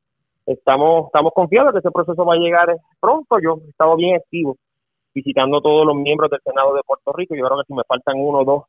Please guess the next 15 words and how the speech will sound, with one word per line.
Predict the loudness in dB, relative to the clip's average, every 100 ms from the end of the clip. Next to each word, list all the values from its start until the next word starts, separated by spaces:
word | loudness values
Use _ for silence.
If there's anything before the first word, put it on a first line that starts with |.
| _ _ -4
es | -2
mucho, | 2 2 2
¿verdad? | 2 4 2
Y | 2
nos | -2 -2
han |
recibido | -2 -2 -2 0 0
bien, | 2 0 0
con | -6 -6
muchas | -10 -4 -2
preguntas, | -2 -4 -4 -2 -2
interrogantes | -2 -4 -2 -2 -2 -4
sobre | -4 -6
el |
trabajo | -2 0 2 0